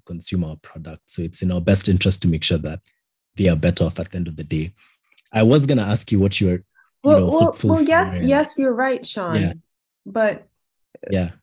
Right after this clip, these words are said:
Speaker 2: we have to also be realistic. Oftentimes,
Speaker 1: Right.
Speaker 2: entrepreneurs find themselves in a, in a, in a very difficult position where their investors and shareholders are putting enormous pressure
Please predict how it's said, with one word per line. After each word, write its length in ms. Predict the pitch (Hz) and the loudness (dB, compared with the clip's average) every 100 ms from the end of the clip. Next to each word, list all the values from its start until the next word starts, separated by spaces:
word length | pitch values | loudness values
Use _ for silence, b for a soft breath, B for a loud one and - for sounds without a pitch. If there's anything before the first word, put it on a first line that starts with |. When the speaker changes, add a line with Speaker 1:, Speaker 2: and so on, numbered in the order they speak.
| _ | _
Speaker 2:
we 160 | - 247 | -4 -2
have 220 | 247 277 | 0 -4
to 80 | 277 | -4
also 180 | 262 262 | -4 -4
be 140 | 226 | -4
realistic. 840 | 202 180 175 156 156 - 82 - - _ _ _ b b b b _ _ | -4 -4 -2 -4 -6 -10 -14 -16 -20 _ _ _ b b b b _ _
Oftentimes, 580 | 254 277 302 269 262 247 | -4 0 0 0 0 -2
Speaker 1:
Right. 80 | - | -2
Speaker 2:
entrepreneurs 840 | 196 196 208 196 185 170 170 170 | -4 -6 -10 -8 -4 -2 -2 -4
find 300 | - 196 185 | -8 -8 -6
themselves 460 | 190 180 180 170 165 | -6 -6 -6 -6 -4
in 100 | 160 | -4
a, 180 | 151 147 _ | -4 -8 _
in 160 | 170 160 | -8 -8
a, 120 | 160 | -8
in 120 | 175 | -6
a 60 | 170 | -4
very 240 | 156 170 | -4 -4
difficult 500 | 170 170 170 165 160 | -6 -8 -12 -14 -16
position 520 | - 156 156 - 151 147 | -14 -14 -12 -8 -8 -6
where 140 | 147 | -8
their 180 | 147 139 | -8 -6
investors 760 | 151 147 151 - 151 139 - - _ _ - | -4 -4 -8 -10 -10 -10 -14 -20 _ _ -8
and 160 | 170 | -6
shareholders 600 | 160 160 151 151 151 147 | -6 -8 -8 -8 -8 -8
are 120 | 151 147 | -10 -14
putting 340 | - 156 151 | -10 -8 -6
enormous 800 | 156 156 165 180 170 156 139 - | -2 0 0 0 -2 -2 -4 -10
pressure 640 | - 139 135 - 131 147 | -16 -14 -12 -12 -14 -14